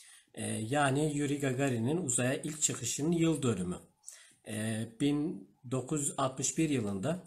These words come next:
on iki Nisan bin dokuz yüz altmış bir yılında ilk defa,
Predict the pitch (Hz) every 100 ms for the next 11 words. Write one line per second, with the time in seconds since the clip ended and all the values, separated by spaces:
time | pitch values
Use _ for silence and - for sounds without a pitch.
0 | - 131 123 - 127 - 123 117 123 123
1 | 131 127 120 123 - 143 127 101 101 170
2 | 180 - - - 180 180 117 - 151 180
3 | -